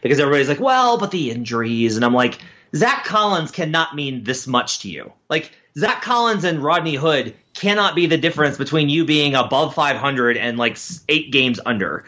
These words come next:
This is, this is not the way that this should work. Um, D-, Dame's awesome. C J's awesome.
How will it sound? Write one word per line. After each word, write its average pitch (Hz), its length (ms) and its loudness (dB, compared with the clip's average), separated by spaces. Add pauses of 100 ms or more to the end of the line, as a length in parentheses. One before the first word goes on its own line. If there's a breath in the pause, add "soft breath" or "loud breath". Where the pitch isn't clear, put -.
(140 loud breath)
This 180 160 0
is, 156 220 -2
this 170 260 -4
is 151 120 -2
not 180 300 2
the 165 80 2
way 139 140 2
that 107 160 -10
this 113 100 -8
should 104 180 -6
work. 90 380 -8 (460 loud breath)
Um, 113 520 2 (260)
D-, 143 180 -2
Dame's 170 360 0
awesome. 185 680 0
C 185 280 -2
J's 170 200 2
awesome. 156 580 0